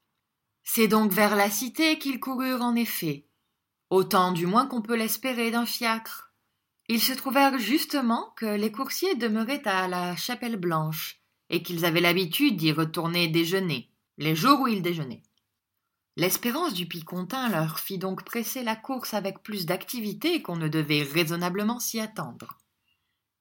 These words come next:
Nicolas envoya devant lui Catherine prévenir en haut sa mère, pour qu'elle ne fût pas alarmée de son apparition subite. Et quand elle fut préparée, il se présenta devant elle avec beaucoup de respect et d'affection. Newman,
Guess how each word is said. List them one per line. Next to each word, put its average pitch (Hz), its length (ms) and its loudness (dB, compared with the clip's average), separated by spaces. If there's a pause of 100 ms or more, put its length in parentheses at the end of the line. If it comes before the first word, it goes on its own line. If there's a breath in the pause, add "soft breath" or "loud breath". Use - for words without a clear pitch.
(380)
Nicolas 196 600 2
envoya 196 520 2
devant 190 300 2
lui 190 180 -2
Catherine 233 440 -4
prévenir 202 520 0
en 175 240 4
haut 277 160 -2
sa 190 220 -4
mère, 156 360 -6 (480)
pour 233 200 -4
qu'elle 247 220 2
ne 240 100 2
fût 220 220 -4
pas 220 100 4
alarmée 220 500 2
de 269 80 -4
son 190 180 -4
apparition 185 520 -4
subite. 175 640 -8 (580)
Et 170 120 2
quand 175 240 -4
elle 170 120 0
fut 170 160 -8
préparée, 180 640 0
il 233 160 4
se 254 140 2
présenta 208 500 0
devant 160 340 -2
elle 247 240 4
avec 175 280 0
beaucoup 160 280 -2
de 233 60 -2
respect 226 440 -4
et - 20 -4
d'affection. 214 680 -6 (1300)
Newman, 165 760 0